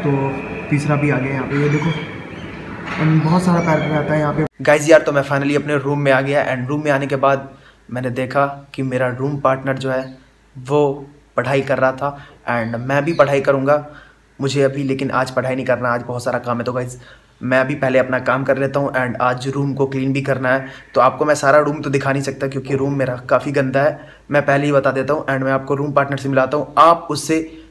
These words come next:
पहले भी देखे हो अगर आप मेरा video पहले से देखते हो तो, क्योंकि वो first वाले जनवरी की video में आए थे। वो और कोई नहीं है, वो है अभिषेक भैया। guys ये आप देख सकते हो, अभिषेक भैया मेरे room partner है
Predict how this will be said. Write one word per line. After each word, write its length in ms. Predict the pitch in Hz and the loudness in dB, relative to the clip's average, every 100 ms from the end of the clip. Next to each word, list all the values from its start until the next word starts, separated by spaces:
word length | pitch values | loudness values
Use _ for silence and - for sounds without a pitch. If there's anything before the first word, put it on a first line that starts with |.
| - | -2
पहले 260 | 151 151 151 | 0 2 0
भी 140 | 156 | 0
देखे 260 | 151 139 135 | 2 2 2
हो 120 | 151 | 2
अगर 340 | 151 131 139 139 | 4 4 2 4
आप 220 | 143 139 | 2 2
मेरा 160 | 143 135 | 0 2
video 260 | 135 143 | 0 0
पहले 220 | 143 135 | 0 0
से 120 | 131 135 | -2 -2
देखते 280 | 127 127 | -6 -2
हो 80 | 131 | -2
तो, 180 | 123 117 - - - - | -2 -6 -10 -18 -20 -2
क्योंकि 220 | 160 160 | 0 0
वो 180 | 160 165 165 | 2 2 6
first 280 | 160 160 165 | 4 4 4
वाले 240 | 147 147 | 6 6
जनवरी 360 | 143 151 143 147 | 2 0 2 0
की 140 | 143 151 | -2 -2
video 300 | 143 143 143 | 0 0 0
में 160 | 147 | 0
आए 240 | 135 135 139 143 | 2 2 2 -2
थे। 100 | 123 - - _ - | -6 -6 -18 _ 2
वो 120 | 160 | 4
और 280 | - 151 160 | 6 6 6
कोई 160 | 156 156 | 4 -2
नहीं 140 | 160 | 0
है, 60 | 156 | 0
वो 160 | 143 | 2
है 60 | 143 | 2
अभिषेक 380 | 139 135 139 127 | 2 -2 -4 -2
भैया। 200 | 131 131 | 0 2
guys 280 | 143 156 - - - - | 2 0 -10 -20 -20 -2
ये 80 | 143 | 2
आप 100 | 135 | 2
देख 200 | 135 139 | 2 -2
सकते 240 | 147 139 | -4 0
हो, 80 | 147 | 0
अभिषेक 400 | 135 135 - 135 | 0 -4 -4 -4
भैया 180 | 143 143 | -2 -2
मेरे 140 | 139 | 0
room 160 | 139 135 | 0 0
partner 320 | 131 123 143 | 0 0 0
है 80 | 156 | 0